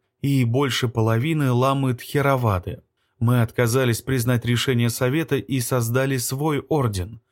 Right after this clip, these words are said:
орден анагаминов, то есть тех,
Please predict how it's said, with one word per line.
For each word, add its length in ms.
орден 520
анагаминов, 760
то 140
есть 300
тех, 440